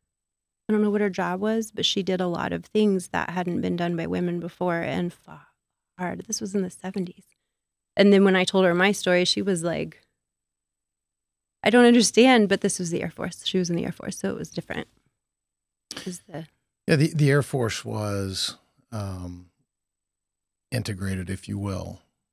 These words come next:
Speaker 2: um, gender-wise, well ahead of the Army and the Marine Corps.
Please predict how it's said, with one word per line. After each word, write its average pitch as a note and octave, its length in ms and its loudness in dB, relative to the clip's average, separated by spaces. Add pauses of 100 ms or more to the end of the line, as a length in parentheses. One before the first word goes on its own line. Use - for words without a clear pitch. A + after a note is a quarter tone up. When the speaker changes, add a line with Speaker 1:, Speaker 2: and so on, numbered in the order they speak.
(440)
Speaker 2:
um, F#2 720 -10 (420)
gender-wise, F#2+ 720 -6 (360)
well G#2 320 -4
ahead F#2 240 -4
of F2 240 -12 (480)
the G#2+ 80 -6
Army F#2 240 -6
and F2 80 -16
the E2+ 60 -14
Marine F2 260 -10
Corps. - 360 -18